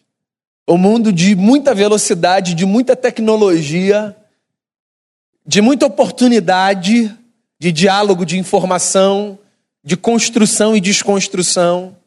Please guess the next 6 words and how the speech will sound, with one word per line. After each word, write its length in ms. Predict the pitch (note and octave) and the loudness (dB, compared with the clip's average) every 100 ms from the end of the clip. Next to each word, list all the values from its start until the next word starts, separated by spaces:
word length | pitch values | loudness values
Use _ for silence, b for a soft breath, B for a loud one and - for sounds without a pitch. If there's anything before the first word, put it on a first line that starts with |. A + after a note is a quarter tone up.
| _ _ _ _ _ _ _ _ _ _ _ _ | _ _ _ _ _ _ _ _ _ _ _ _
mas 1000 | G3 B3+ C#4+ D4+ - - - - - _ _ _ _ _ _ _ | 0 2 0 0 -2 -6 -8 -14 -18 _ _ _ _ _ _ _
de 140 | E3+ A#3 | 0 2
muita 340 | C#4 E4 D#4+ | 2 2 0
aceleração 880 | C#4+ - C#4+ C#4 C#4+ A3 - C#4 C#4+ | -2 2 2 4 2 0 0 0 2
interna 600 | C#4 - B3 C4+ A#3 G#3+ | 0 0 0 0 0 -2
provocada 1000 | G#3+ A#3 G3+ G3+ A#3 B3+ A3+ E3+ C#3+ - | 0 0 0 -2 0 0 0 0 -2 -6